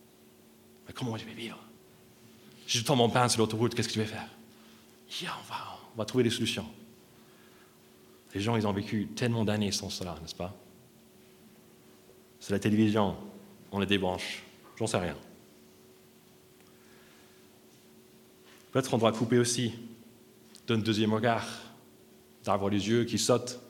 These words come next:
dans la rue. Essayer vraiment de vivre cela cette semaine. Et si on fait cela,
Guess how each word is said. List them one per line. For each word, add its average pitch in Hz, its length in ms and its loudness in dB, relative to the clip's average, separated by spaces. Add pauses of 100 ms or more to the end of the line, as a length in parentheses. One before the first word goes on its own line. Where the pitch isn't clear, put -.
(300)
dans 104 100 -2
la 104 120 4
rue. 104 200 0 (800)
Essayer 95 220 -2
vraiment 101 220 2
de 98 120 2
vivre 98 360 -2
cela 98 320 -6 (640)
cette - 240 -10
semaine. 95 300 -6 (3250)
Et - 40 -18
si - 160 0
on 190 60 4
fait 147 140 2
cela, 98 460 0